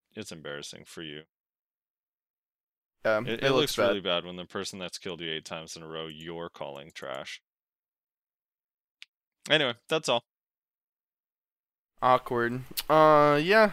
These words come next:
Speaker 2: make sure leave a comment, make sure like, subscribe, you know,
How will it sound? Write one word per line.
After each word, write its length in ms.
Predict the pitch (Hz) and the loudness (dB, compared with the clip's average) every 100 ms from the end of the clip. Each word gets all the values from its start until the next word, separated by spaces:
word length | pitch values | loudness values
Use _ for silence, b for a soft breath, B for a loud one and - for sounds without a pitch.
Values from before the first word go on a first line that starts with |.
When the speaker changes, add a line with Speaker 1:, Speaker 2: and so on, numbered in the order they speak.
| - | 0
Speaker 2:
make 180 | 151 160 | -2 0
sure 500 | - 202 196 196 180 170 | 4 6 8 6 4 -2
leave 260 | 151 160 | -2 2
a 220 | 160 156 | 6 6
comment, 480 | 156 156 151 151 143 | 4 4 4 2 0
make 120 | 131 | -4
sure 240 | 135 151 151 | -2 0 2
like, 240 | 135 131 | 4 2
subscribe, 520 | - 135 - 123 131 127 _ _ _ - | -2 -8 2 4 4 2 _ _ _ -6
you 80 | |
know, 140 | 110 | -2